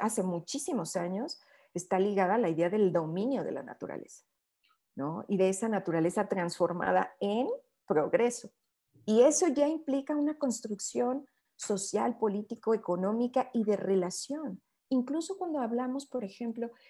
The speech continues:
de relacionarnos con la naturaleza, yo tengo una serie de pedagogías biológicas, así se llaman,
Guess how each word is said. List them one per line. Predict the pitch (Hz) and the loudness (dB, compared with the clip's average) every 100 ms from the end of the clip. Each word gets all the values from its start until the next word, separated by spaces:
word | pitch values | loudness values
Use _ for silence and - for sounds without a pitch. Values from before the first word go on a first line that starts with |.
| _ - | _ 0
de | 190 | 4
relacionarnos | 220 220 214 208 - 214 220 262 302 294 | 6 6 4 2 -2 -2 -2 -4 -6 -8
con | - 220 | -6 -4
la | 180 | -2
naturaleza, | 170 165 170 165 170 190 269 370 _ - | -4 -6 -4 -2 -2 -4 -8 -12 _ -6
yo | 240 | -2
tengo | 294 302 | 0 0
una | 302 285 | 0 0
serie | 285 262 | 2 4
de | 254 | 2
pedagogías | 208 180 165 165 - 190 190 | 2 -2 -2 -4 -2 0 0
biológicas, | 185 147 151 - 190 240 339 - _ _ _ | 0 -2 -2 -6 -10 -12 -12 -16 _ _ _
así | - 175 | -8 -6
se | 170 185 | -4 -2
llaman, | 139 127 269 | -2 -2 -8